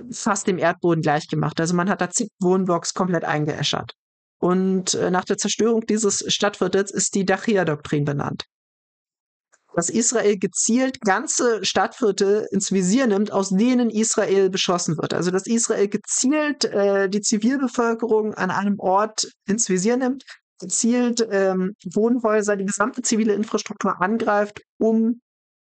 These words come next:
möglichst großen Schaden anzurichten, um den Gegner zu demola-, demoralisieren.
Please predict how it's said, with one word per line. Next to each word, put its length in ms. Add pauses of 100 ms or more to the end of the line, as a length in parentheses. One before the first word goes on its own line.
(260)
möglichst 440
großen 280
Schaden 340
anzurichten, 640
um 200
den 120
Gegner 300
zu 140
demola-, 540
demoralisieren. 1000